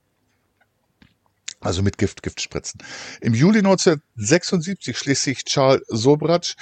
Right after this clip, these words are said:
gemeinsam mit Barbara Smith und Mary Ann Ether in Neu-Delhi in eine Reisegruppe französischer Doktoranden,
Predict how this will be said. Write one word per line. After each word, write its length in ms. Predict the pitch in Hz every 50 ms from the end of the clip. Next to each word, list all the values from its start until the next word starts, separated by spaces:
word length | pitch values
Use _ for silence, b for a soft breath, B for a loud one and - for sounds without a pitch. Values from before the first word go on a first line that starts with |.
| B B B B B B
gemeinsam 520 | - 123 120 127 131 156 190 190 185 180 165
mit 160 | 160 147 -
Barbara 260 | 160 151 139 139 131
Smith 340 | 131 - - 151 160 170 -
und 140 | 160 139 135
Mary 240 | 147 143 143 143 135
Ann 180 | 135 139 139
Ether 380 | - - 156 156 147 160 151 -
in 240 | - 127 131 131 - _ _
Neu-Delhi 840 | 131 131 127 135 127 113 - 139 156 180 196 185 202 214 214 202 B B B B B B B B B B B _ _
in 140 | - 139 139
eine 380 | - 127 143 147 139 127 -
Reisegruppe 920 | 117 127 175 226 226 196 185 143 - - 104 95 90 - 123 139 160 180 - - - -
französischer 540 | - 135 123 - - 180 170 147 - 156 135
Doktoranden, 840 | - 156 - - - 151 139 123 139 143 156 170 170 - 175 180